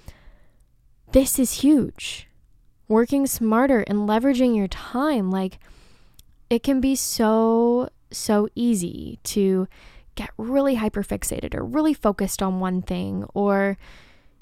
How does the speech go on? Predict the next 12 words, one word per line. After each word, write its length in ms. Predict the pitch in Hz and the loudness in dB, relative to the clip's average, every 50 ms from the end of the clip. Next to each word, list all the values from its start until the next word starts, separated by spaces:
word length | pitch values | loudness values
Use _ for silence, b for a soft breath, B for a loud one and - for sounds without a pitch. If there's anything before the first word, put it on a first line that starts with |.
| _ - | _ -2
you 140 | 233 247 | 2 4
know, 340 | 262 269 277 277 285 285 277 - - | 4 6 6 4 4 2 0 -4 -2
but 200 | - 233 220 - _ | -2 -2 -2 -2 _
in 160 | - 262 269 | -2 0 0
reality, 840 | 277 269 254 240 233 233 254 262 262 247 226 214 202 196 196 196 - - - - - _ - - _ - - - - - _ - | 2 2 2 2 2 2 2 2 2 2 2 2 0 0 -2 -4 -6 -10 -16 -20 -20 _ -20 -20 _ -20 -20 -20 -20 -20 _ -12
plan 420 | - - - - 240 226 226 262 320 | -12 -12 -6 -2 0 2 2 2 2
out 100 | 359 - - | 0 0 0
your 120 | 302 269 226 | 0 0 0
days 360 | 185 - 196 185 185 180 - | 0 0 0 0 0 -2 -2
the 80 | - | -4
night 200 | 185 185 180 180 | -4 -4 -4 -6
before, 460 | - - 190 - - - - - - | -8 -10 -12 -10 -10 -12 -12 -12 -14